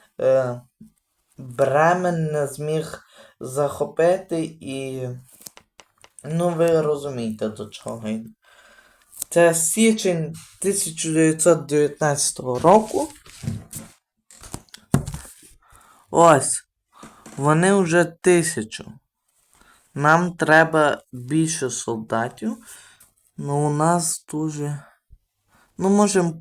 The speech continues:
повністю тисячу теж покласти. Ви можете почати вивчати нові технології.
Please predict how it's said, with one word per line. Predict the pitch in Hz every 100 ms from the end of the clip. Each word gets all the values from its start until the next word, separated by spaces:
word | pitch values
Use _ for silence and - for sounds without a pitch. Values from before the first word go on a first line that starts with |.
| -
повністю | 160 151 135 - -
тисячу | 113 - 131 131 - -
теж | 110 120 120 120 113
покласти. | - - 127 143 - 127 - - - - - - - - _ _ _ - _ _ - - _ _ _ _ _ _ - _ -
Ви | 131 175
можете | 214 208 180 180 185 196
почати | 165 147 - 165 180 180
вивчати | 151 147 139 151 156 160
нові | 156 139 131 160
технології. | 160 151 - 151 143 123 110 107 110